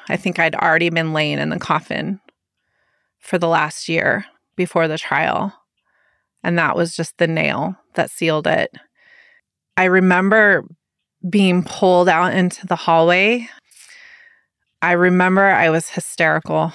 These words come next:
I was crying. I could barely stand up. I had heard my mom gasping and breaking down into sobs behind me.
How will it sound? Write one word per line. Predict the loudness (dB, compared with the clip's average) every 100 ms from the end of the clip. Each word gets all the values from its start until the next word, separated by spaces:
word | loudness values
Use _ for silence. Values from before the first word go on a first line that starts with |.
| -4
I | -2
was | -2
crying. | -6 -4 0 2 2 0
I | -4
could | -4 -2
barely | 0 0 -4
stand | -4 -2 0 0
up. | 0 -4 -8 -20 -20 -20 _ _ _ _ _ _
I | 0
had | 0
heard | 0 0 0
my | 0 0
mom | 2 2 2 2 -2 -6 _ _ _ _ _ _ _ _ _ _ _ _ _ _ _ _ _
gasping | -2 -2 -4 -6 -2 0 0 -4 -6
and | -4 0
breaking | 0 0 -2 0
down | 0 0
into | -2 -4
sobs | -4 0 0 -2 -6
behind | -6 -2 -2 -2
me. | 0 0